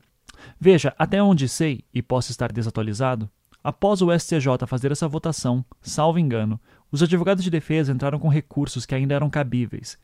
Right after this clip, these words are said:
e eu não encontrei informações sobre o desfecho deles. Ademais, se você notar, no resumo eu foquei apenas nos resultados dos júris, pois se eu fosse falar de recursos, eu teria que falar de cada um, e seria muita informação para aquele trecho, que seria apenas um resumo.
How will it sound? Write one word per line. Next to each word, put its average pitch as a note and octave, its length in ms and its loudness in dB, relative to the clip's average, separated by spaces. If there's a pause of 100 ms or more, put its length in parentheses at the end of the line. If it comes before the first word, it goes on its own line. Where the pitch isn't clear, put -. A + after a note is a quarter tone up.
(120)
e D3+ 100 0
eu D#3+ 120 6
não F3 200 4
encontrei D#3+ 360 0
informações C#3+ 800 -2 (200)
sobre B2+ 240 -2
o - 20 0
desfecho B2 460 -4
deles. A2 420 -12 (920)
Ademais, G#3 460 4
se G3+ 100 -4
você F#3+ 180 2
notar, C3+ 460 2 (200)
no E3+ 80 2
resumo F#3 520 4
eu F3 80 2
foquei F#3+ 280 0
apenas G#3 480 2
nos F#3 140 -2
resultados E3 460 0
dos E3 120 2
júris, C#3 520 -2 (120)
pois - 140 4
se - 80 0
eu A#3 60 2
fosse A3 200 0
falar E3 180 0
de D3+ 140 0
recursos, D#3 720 -2 (160)
eu C#3+ 80 0
teria E3+ 200 4
que - 100 -20
falar D#3+ 240 -2
de D3+ 100 -4
cada F#3 360 0
um, C#3+ 200 0 (200)
e D#3+ 60 0
seria F#3 280 2
muita G#3+ 340 6
informação F3 460 0
para D3+ 120 0
aquele D3+ 200 -4
trecho, A#2 400 -4
que - 80 -6
seria C3+ 220 -2
apenas B2 340 -2
um A#2+ 60 0
resumo. A2 340 -2